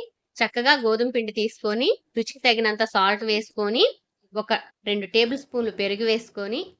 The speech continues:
కొంచెం అంత నెయ్యి కానీ ఆయిల్ కానీ వేసుకొని కలుపుకుంటే చాలా సాఫ్ట్‌గా అయితే వస్తాయండి చపాతీలు. మార్నింగ్ నుంచి ఈవినింగ్ వరకు కూడా చపాతీలు ఎప్పుడు సాఫ్ట్‌గా ఉంటాయి. ఇంతకన్నా ఎక్కువ రోజులు నిల్వ ఉంచంలేండి చపాతీలు, ఎందుకంటే టేస్ట్ బాగుంటాయి కాబట్టి చక్కగా తినేస్తాము.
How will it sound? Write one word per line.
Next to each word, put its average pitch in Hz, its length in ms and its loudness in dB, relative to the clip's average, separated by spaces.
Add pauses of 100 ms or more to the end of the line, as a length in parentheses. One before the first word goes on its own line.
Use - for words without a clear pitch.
(920)
కొంచెం 285 320 4
అంత 277 180 0
నెయ్యి 254 280 4
కానీ 311 300 2 (120)
ఆయిల్ 226 260 4
కానీ 240 280 2
వేసుకొని 226 480 -2
కలుపుకుంటే 214 640 -2
చాలా 226 340 2
సాఫ్ట్‌గా 220 460 2
అయితే 220 160 2
వస్తాయండి 202 480 0
చపాతీలు. 202 520 -2
మార్నింగ్ 240 400 0
నుంచి 240 220 -2
ఈవినింగ్ 226 360 0
వరకు 208 220 -2
కూడా 202 240 0 (420)
చపాతీలు 214 440 -2
ఎప్పుడు 214 240 -4
సాఫ్ట్‌గా 202 540 0
ఉంటాయి. 208 340 -2 (340)
ఇంతకన్నా 233 480 2
ఎక్కువ 240 300 2
రోజులు 226 280 2
నిల్వ 214 240 0
ఉంచంలేండి 196 540 -2
చపాతీలు, 180 580 -2
ఎందుకంటే 240 440 0
టేస్ట్ 240 360 0
బాగుంటాయి 208 440 0
కాబట్టి 190 460 0 (100)
చక్కగా 208 380 -2
తినేస్తాము. 202 720 -2